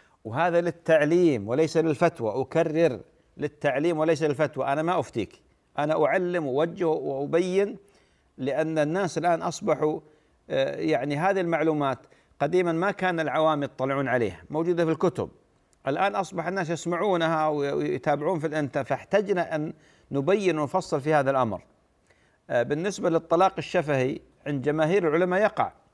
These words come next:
بعض العلماء خاصة المعاصرين قالوا لا، لابد أن يكون عند المأذون أو عند القاضي، ولابد أن يكون هناك شهود،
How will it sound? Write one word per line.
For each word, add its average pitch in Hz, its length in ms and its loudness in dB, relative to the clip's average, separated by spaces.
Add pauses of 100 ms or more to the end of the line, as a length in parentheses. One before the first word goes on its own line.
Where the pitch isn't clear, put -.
(240)
بعض 175 360 0
العلماء 160 680 0 (240)
خاصة 175 440 -2
المعاصرين 147 640 -2
قالوا 139 320 0
لا، 190 220 2 (380)
لابد 165 580 2
أن 147 120 -2
يكون 147 600 -2 (340)
عند 151 520 -2
المأذون 151 640 0
أو 143 160 -2
عند 139 300 -4
القاضي، 170 580 4
ولابد 143 440 -4
أن 139 180 -6
يكون 143 240 -6
هناك 147 280 -4
شهود، 170 460 0